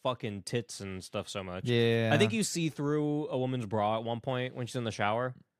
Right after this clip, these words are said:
Speaker 2: Yeah.
Speaker 1: So that's probably part of it, too. But,
Speaker 2: Right.
Speaker 1: yeah. Okay, so with that, I guess let's go ahead and get into, uh, Leviathan. Shout out,
Speaker 2: Oh, boy.
Speaker 1: shout out Not a Lich for, for making us do all this. <laughs>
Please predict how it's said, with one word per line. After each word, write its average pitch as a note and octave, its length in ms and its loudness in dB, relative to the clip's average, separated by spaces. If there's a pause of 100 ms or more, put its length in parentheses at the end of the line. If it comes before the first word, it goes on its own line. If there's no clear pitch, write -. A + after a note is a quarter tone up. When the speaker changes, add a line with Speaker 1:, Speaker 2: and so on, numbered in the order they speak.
Speaker 2:
Yeah. E2+ 180 -2
Speaker 1:
So E2 140 6
that's A#2 360 0 (100)
probably A#2 320 0
part A2+ 220 0
of G#2+ 60 -2
it, G#2+ 120 -4
too. A2 340 -2 (100)
But, F#2+ 220 0
Speaker 2:
Right. E2+ 140 -2
Speaker 1:
yeah. E2+ 220 -2 (480)
Okay, F3 260 2
so D3 220 2
with C3 220 2
that, C#3 220 2
I A2+ 80 -2
guess G#2+ 320 -4
let's G#2+ 300 -4
go - 160 -4
ahead A2 100 0
and G#2+ 80 -4
get G2+ 200 2
into, G2+ 540 -2
uh, F2+ 640 -2 (160)
Leviathan. F2+ 800 -4 (880)
Shout F2+ 280 0
out, F#2+ 160 2
Speaker 2:
Oh, - 180 -4
boy. - 220 -8
Speaker 1:
shout F#2+ 160 2
out G#2+ 120 4
Not G#2+ 180 4
a G#2+ 80 2
Lich G2 320 0
for, E2+ 340 -4 (280)
for F2+ 100 -12
making E2+ 280 -6
us F2+ 120 -4
do E2+ 180 -8
all D#2+ 140 -10
this. - 720 -10
<laughs> - 40 -20